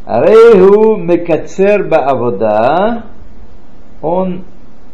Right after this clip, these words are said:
человек, который уменьшает, сокращает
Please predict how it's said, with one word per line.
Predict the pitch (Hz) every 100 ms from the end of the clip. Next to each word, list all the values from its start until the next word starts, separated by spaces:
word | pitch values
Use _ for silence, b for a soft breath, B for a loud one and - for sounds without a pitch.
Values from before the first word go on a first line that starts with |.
| - - - - -
человек, | 135 147 151
который | 120 - 131 120 117 110 101 95 - -
уменьшает, | 139 131 135 123 - 151 135 110 92 -
сокращает | - 113 120 127 127 - 156 147 131 117 95